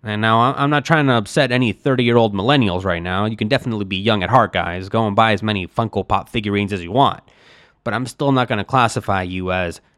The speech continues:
youths. Really sorry, guys. I, I'm just a year away from thirty myself. I,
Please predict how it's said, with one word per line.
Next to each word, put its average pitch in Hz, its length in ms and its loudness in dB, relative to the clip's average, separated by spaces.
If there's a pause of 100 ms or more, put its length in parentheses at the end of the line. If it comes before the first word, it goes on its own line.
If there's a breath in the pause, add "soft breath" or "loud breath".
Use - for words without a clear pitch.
youths. 92 600 -2 (680)
Really 120 280 -2
sorry, - 260 -10
guys. - 260 -18
I, - 180 -8
I'm 151 160 0
just 135 200 -8
a 113 40 -4
year 104 200 0
away 95 180 0
from 92 160 -10
thirty 87 220 -6
myself. - 520 -16 (360 loud breath)
I, 107 100 -10